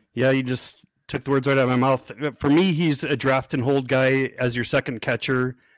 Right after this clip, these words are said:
that I would kind of target aggressively in, in all those settings. I'm still not exactly sure when he's gonna be called up. I, I don't know if he's gonna start the s-, the,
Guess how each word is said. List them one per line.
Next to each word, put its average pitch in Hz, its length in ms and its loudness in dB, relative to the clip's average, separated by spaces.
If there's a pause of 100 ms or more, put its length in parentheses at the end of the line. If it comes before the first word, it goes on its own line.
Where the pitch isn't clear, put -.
(100)
that 123 120 2
I 123 60 4
would 117 140 -4
kind 131 200 0
of 117 120 -4
target 127 320 -2
aggressively 123 580 -2
in, 117 220 0 (100)
in 113 240 -2 (380)
all 127 160 2
those 120 180 -2
settings. 131 680 -2 (600)
I'm 131 140 0
still 175 220 2
not 160 200 2
exactly 135 420 0
sure 131 200 -2
when 131 160 0
he's 131 180 0
gonna 123 220 -2 (560)
be 123 80 0
called 127 240 0
up. 131 160 0 (240)
I, 120 220 -2
I 120 100 0 (480)
don't 151 240 2
know 143 100 4
if 139 120 2
he's 127 160 -4
gonna 123 140 0
start 135 260 -2
the 113 60 -14
s-, - 160 -10 (280)
the, 117 360 -2